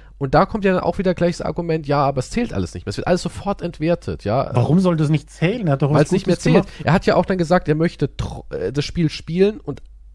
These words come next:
Speaker 1: alles, was da, das haben ja auch viele amerikanische, in Amerika war's ja zuerst, die Amis sind immer zuerst dran. Da war's ja schon vor, vor drei, vier Monaten ein großes Thema mit diesem Boykott. Und da haben ja auch, ähm, amerikanische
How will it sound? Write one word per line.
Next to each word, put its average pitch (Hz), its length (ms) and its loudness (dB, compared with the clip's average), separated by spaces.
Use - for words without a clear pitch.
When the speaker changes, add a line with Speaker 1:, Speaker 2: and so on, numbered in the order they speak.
Speaker 1:
alles, 175 300 2
was 160 140 0
da, 156 120 2
das 131 140 -4
haben 127 100 -2
ja 104 60 2
auch 104 100 0
viele 127 220 -2
amerikanische, 104 600 -2
in 110 40 -4
Amerika 135 420 2
war's 110 160 2
ja 101 60 -10
zuerst, 90 320 -4
die - 80 -2
Amis 139 180 2
sind 135 120 -2
immer 113 120 2
zuerst 87 380 -4
dran. 80 140 -6
Da 107 80 -2
war's 123 140 4
ja 123 80 -2
schon 123 180 -6
vor, 104 600 0
vor 98 500 -4
drei, 135 300 -2
vier 123 220 -4
Monaten 147 400 -6
ein 135 40 -14
großes 131 340 -10
Thema 143 240 -4
mit 127 140 -6
diesem 127 180 -12
Boykott. 120 480 -4
Und 120 260 -2
da 120 100 4
haben 135 160 0
ja 123 80 2
auch, 143 340 -2
ähm, 123 240 0
amerikanische 135 960 -2